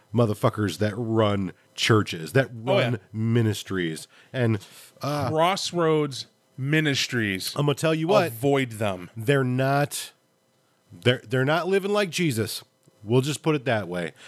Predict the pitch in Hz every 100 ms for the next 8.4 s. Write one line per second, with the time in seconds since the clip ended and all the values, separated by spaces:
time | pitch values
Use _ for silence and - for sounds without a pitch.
0 | - 104 139 147 156 147 123 151 135 143
1 | 185 190 185 170 175 185 160 185 - 185
2 | 185 - - _ - _ _ 120 117 147
3 | 139 131 123 127 113 117 107 98 95 82
4 | 76 71 _ - 87 104 101 139 180 -
5 | - 117 131 131 135 113 131 117 101 113
6 | 110 95 90 80 156 - 160 156 131 127
7 | 123 - 139 147 147 143 - 139 123 131
8 | 113 101 95